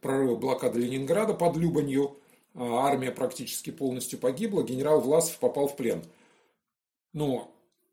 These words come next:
м, то, что армия погибла, нужно сразу сказать, конечно, что это не была, э, вина генерала Власова, он был назначен уже командующей армией, когда, э, она уже находилась в этом котле. И он принимает,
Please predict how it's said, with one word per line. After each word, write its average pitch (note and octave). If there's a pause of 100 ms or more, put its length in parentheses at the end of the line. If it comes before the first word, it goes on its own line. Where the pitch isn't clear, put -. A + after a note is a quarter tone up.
(320)
м, B2
то, C#3+
что D3
армия B2+
погибла, D#3
нужно A#2+
сразу A2+
сказать, B2
конечно, B2+
что C#3
это C3
не C#3+
была, B2+
э, A#2+
вина B2+
генерала A2+
Власова, C3
он A#2+
был B2
назначен A#2+
уже G#2+
командующей A#2
армией, C3+
когда, G#2+ (320)
э, B2+
она A2
уже A2+
находилась G#2
в G#2
этом G2
котле. G2 (2500)
И G#3
он A#3
принимает, F3+